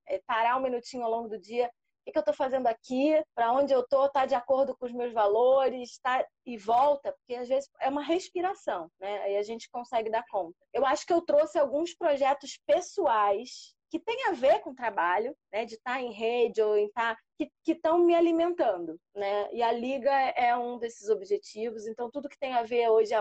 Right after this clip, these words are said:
hoje com inovação, com mudança, com transformação, com gestão de mudança e de forma global, me alimenta. Então, cada reunião, a gente faz parte de um círculo de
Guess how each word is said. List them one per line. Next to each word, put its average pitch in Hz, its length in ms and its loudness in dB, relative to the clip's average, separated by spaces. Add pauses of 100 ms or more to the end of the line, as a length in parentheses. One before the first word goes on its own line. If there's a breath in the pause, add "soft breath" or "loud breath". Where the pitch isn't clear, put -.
(120)
hoje 226 360 2
com 226 140 -8
inovação, 214 800 0 (220)
com 226 240 0
mudança, 226 640 2
com 226 120 -6
transformação, 220 680 -6
com 226 100 -14
gestão 226 340 -2
de 226 80 -8
mudança 214 680 0 (300)
e 226 100 -6
de 220 100 -6
forma 247 340 0
global, 214 800 2 (160)
me 240 140 -4
alimenta. 247 800 -2
Então, 240 180 -4
cada 302 220 0
reunião, 302 460 0
a 254 40 -2
gente 254 200 -10
faz 262 180 -8
parte 285 260 -8
de 262 60 -12
um 247 80 -10
círculo - 720 -4 (480)
de 208 440 -2